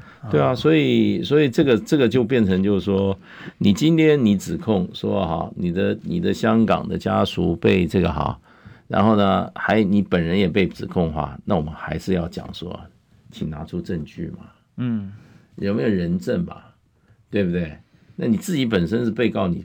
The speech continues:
Speaker 1: 你，你，你能当证人吗？不行嘛。
Speaker 2: 嗯。
Speaker 1: 有没有人证嘛？有没有物证嘛？你有没有录音嘛？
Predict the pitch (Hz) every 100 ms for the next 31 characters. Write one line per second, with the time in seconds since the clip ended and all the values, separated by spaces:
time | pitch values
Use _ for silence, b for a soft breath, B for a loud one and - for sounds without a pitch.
0 | - - 87 - - 85 85 87 90 90
1 | 101 95 98 85 80 80 78 110 123 -
2 | - 90 - - 135 117 104 107 143 107
3 | 95 113 90 76 - _ _ - 113 -
4 | 143 104 123 90 82 - 117 104 95 107
5 | 90 87 87 78